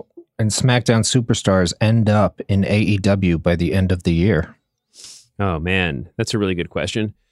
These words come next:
Speaker 1: Bray Wyatt?
Speaker 2: I think, yeah. I mean, I don't wanna harp on the size thing too much, but if Bray Wyatt, if someone like Bray Wyatt went to All Elite, he would be like Andre the Giant.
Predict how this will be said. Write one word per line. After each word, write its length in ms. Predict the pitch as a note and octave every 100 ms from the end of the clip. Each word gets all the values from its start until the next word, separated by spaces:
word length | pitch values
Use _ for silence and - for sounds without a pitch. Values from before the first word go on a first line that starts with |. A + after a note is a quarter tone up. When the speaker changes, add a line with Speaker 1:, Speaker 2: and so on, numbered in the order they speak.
| _ _
Speaker 1:
Bray 140 | G2+
Wyatt? 300 | F#2 F2+ A#2+ -
Speaker 2:
I 100 | -
think, 240 | F#3 D#3+
yeah. 420 | G#2 G2+ G2+ E2+ - _ _ _ _ _ _
I 60 | D#3
mean, 100 | E3+
I 80 | A3
don't 180 | C4
wanna 180 | A#3 F3
harp 320 | A2+ C3+ D3
on 420 | C3 A#2+ A#2 G#2 - _
the 140 | B2+ A#2+
size 360 | C3+ C3 B2+
thing 240 | B2+ A2+ G#2
too 180 | B2+
much, 300 | A2+ F#2+ C#2+
but 80 | A2+
if 80 | A2+
Bray 200 | A#2+ D3+
Wyatt, 380 | C#3+ B2 A#2 G#2
if 80 | G#2+
someone 200 | D#3+ D#3
like 120 | A#2+
Bray 140 | D#3+
Wyatt 280 | F#3 D#3+ C3+
went 140 | B2+
to 80 | C3
All 220 | A#2 A2
Elite, 320 | G#2+ G#2+ G2+ -
he 200 | A2+ A#2+
would 180 | A#2 G2+
be 440 | A2 G#2 G2 F2+ - _ _ -
like 180 | A2
Andre 340 | G2 A2+ A2 G#2
the 100 | F2
Giant. 480 | F2+ D2 C2 -